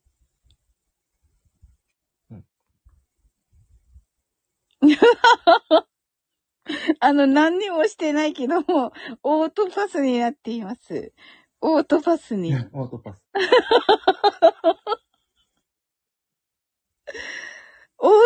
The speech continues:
Speaker 2: トパスになってて、あの、何にも触れてないんですけど。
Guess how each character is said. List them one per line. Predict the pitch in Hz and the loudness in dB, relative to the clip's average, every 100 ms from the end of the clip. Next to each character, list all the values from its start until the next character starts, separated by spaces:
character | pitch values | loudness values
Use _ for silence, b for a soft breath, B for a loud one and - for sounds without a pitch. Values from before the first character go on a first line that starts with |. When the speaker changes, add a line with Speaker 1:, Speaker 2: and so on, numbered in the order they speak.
| 440 | 6
Speaker 2:
ト | 427 | 2
パ | 339 440 | 4 4
ス | 403 370 | 4 -2
に | 349 320 | 0 0
な | 311 | 0
っ | |
て | - 302 | -4 -4
て、 | 311 | 0
あ | 277 | 2
の、 | 277 | 2
何 | 254 262 285 | 0 2 2
に | 294 | 0
も | 370 | -2
触 | 403 359 359 | -2 0 0
れ | 339 330 | -2 -4
て | 330 | -6
な | 320 | -4
い | 302 269 | -2 -2
ん | |
で | 240 285 | -4 -10
す | - | -12
け | 294 240 | -8 -8
ど。 | 226 214 196 170 | -6 -6 -6 -10